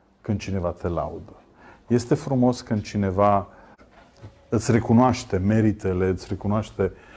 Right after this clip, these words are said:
E foarte frumos, e un sentiment foarte frumos, da? Nu ascund asta.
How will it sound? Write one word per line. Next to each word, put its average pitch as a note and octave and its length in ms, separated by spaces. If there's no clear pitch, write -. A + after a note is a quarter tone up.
E A2 60
foarte F#3+ 360
frumos, A2 500
e - 40
un A#2+ 60
sentiment D3 360
foarte F#3 280
frumos, F#2+ 580
da? A#2+ 180
Nu C3 140
ascund F2+ 400
asta. - 240